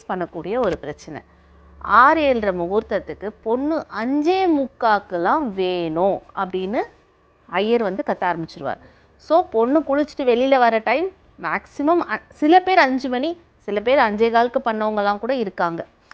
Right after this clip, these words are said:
நமக்கு வந்து half an hour டைமிங்கில் நமக்கு மேக்கப் வந்து கொடுப்பாங்க. So, அந்த மாதிரி டைமிங்கில் நம்ம எப்படி வந்து அந்த மேக்கப்பை ஃபாஸ்ட், ஃபாஸ்ட், ஃபாஸ்ட்டாக அதே சமயத்துல ஒரு பர்ஃபெக்ஷனாக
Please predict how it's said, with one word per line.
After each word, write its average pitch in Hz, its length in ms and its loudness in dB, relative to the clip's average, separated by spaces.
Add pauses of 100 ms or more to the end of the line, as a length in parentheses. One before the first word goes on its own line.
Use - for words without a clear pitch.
(160)
நமக்கு 233 340 0
வந்து 269 180 -2 (160)
half 311 280 4
an 294 100 0
hour 240 200 0 (220)
டைமிங்கில் 220 540 -2 (380)
நமக்கு 208 360 -4
மேக்கப் 220 360 -4
வந்து 196 260 -2
கொடுப்பாங்க. 160 380 -4 (420)
So, 269 320 2 (200)
அந்த 285 400 0
மாதிரி 392 360 4
டைமிங்கில் 247 520 0
நம்ம 262 200 -2
எப்படி 240 460 0
வந்து 254 320 2
அந்த 226 260 -2
மேக்கப்பை 247 680 -2 (360)
ஃபாஸ்ட், 359 300 4
ஃபாஸ்ட், 359 300 0
ஃபாஸ்ட்டாக 254 300 0
அதே 277 540 2
சமயத்துல 233 400 -4
ஒரு 269 300 2
பர்ஃபெக்ஷனாக 320 720 0